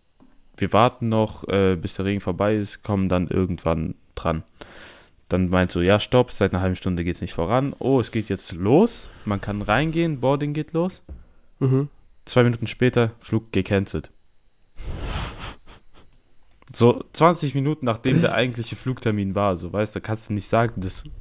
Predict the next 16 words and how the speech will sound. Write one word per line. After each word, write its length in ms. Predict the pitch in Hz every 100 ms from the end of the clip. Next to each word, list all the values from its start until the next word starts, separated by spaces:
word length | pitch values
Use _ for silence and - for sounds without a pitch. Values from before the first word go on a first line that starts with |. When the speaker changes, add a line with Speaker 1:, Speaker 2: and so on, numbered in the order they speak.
| -
Speaker 1:
kannst 260 | - 117 -
du 40 |
canceln. 480 | - 120 117 - 87 - - - - -
Speaker 2:
Das 100 | -
ist 120 | -
so 100 | 127
unfassbar 440 | 127 - 131 -
dumm. 300 | 120 123 127 123 - - - - - - -
Speaker 1:
Vor 140 | - 131
allem 140 | 160
Eurowings, 500 | - 180 165 147 147
die 160 | - 139
Wichser, 420 | 165 - - 151
die 160 | 139 131
haben 260 | 139 139
de-, 120 | 123